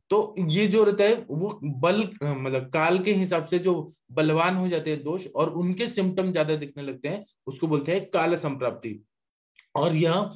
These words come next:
अ, और, अ, मतलब मनुष्य के उम्र वय के हिसाब से भी रहता है। जैसे, अ, छोटे बच्चों को कफ के व्याधियां ज्यादा होती है, अ, क्योंकि बाल्यावस्था में कफ का काल होता है, युवावस्था में पित्त का काल होता है, तो पित्त की व्याधियां होती है,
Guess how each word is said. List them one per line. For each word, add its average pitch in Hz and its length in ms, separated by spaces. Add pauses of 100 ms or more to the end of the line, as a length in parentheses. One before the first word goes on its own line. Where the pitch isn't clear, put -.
(340)
अ, 143 380
और, 160 200
अ, 135 540
मतलब 139 600
मनुष्य 151 560
के 202 240 (300)
उम्र 175 280
वय 160 420
के 185 120
हिसाब 180 300
से 170 100
भी 165 100
रहता 139 200
है। 139 60
जैसे, 156 380 (340)
अ, 139 120 (100)
छोटे 180 260
बच्चों 185 300
को 190 160
कफ 196 460
के 226 80
व्याधियां 180 420
ज्यादा 143 240
होती 123 300
है, 98 120 (460)
अ, - 20 (460)
क्योंकि 147 240
बाल्यावस्था 156 640
में 196 200
कफ - 280
का 175 80
काल 139 240
होता 110 200
है, 98 120 (360)
युवावस्था 180 640
में 196 240
पित्त - 280
का 196 160
काल 139 240
होता 120 220
है, 175 80 (260)
तो 190 60
पित्त 196 380
की 214 140
व्याधियां 139 400
होती 110 140
है, 104 140